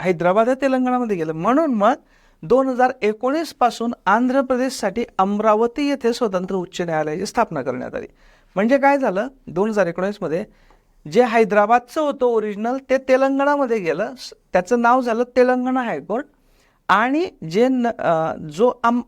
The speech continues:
आंध्र प्रदेश होता मूळ, आंध्र प्रदेशसाठी एक वेगळ्या न्यायालयाची तरतूद करण्यात आली उच्च न्यायालयाची, तिचं सीट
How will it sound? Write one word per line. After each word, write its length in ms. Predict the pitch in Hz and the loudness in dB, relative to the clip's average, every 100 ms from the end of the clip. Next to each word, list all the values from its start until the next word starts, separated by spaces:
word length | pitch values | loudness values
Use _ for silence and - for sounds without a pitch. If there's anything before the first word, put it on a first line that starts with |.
| _ | _
आंध्र 300 | 190 240 262 | -2 0 -2
प्रदेश 300 | 269 277 302 | -2 -2 -2
होता 260 | 277 - 139 - _ | -2 -4 -6 -8 _
मूळ, 300 | 185 226 160 - _ _ _ _ _ | -4 -2 -2 -6 _ _ _ _ _
आंध्र 300 | - 226 247 | 0 2 0
प्रदेशसाठी 580 | 254 226 285 - 247 240 | -2 -2 -2 0 -2 0
एक 120 | 247 | -2
वेगळ्या 320 | 220 214 220 | -2 -2 0
न्यायालयाची 460 | 220 208 208 202 208 | 0 0 -2 -2 -4
तरतूद 340 | 208 180 190 | -4 -6 -8
करण्यात 340 | - 175 170 165 | -4 -2 -2 -4
आली 100 | 160 | -4
उच्च 240 | 165 156 | -6 -8
न्यायालयाची, 540 | 156 147 139 131 135 214 | -6 -4 -2 -4 -4 -10
तिचं 320 | - 165 190 | -8 -8 -6
सीट 340 | - 262 269 | -4 -4 -6